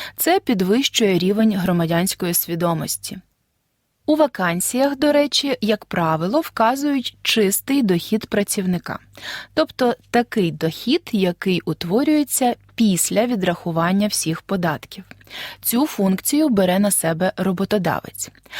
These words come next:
А ось у багатьох демократичних країнах громадяни сплачують податки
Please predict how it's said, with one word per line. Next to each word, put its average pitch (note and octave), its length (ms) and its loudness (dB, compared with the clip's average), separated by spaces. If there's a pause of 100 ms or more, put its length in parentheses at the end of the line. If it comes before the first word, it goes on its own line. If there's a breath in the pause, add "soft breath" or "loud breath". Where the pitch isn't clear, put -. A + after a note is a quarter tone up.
(220 loud breath)
А G#3 120 2
ось A#3 320 2
у A3+ 100 -2
багатьох G#3 540 0
демократичних F#3 840 0
країнах G3 600 -2 (220 loud breath)
громадяни F#3 680 2
сплачують C#4 600 0
податки F#3 640 0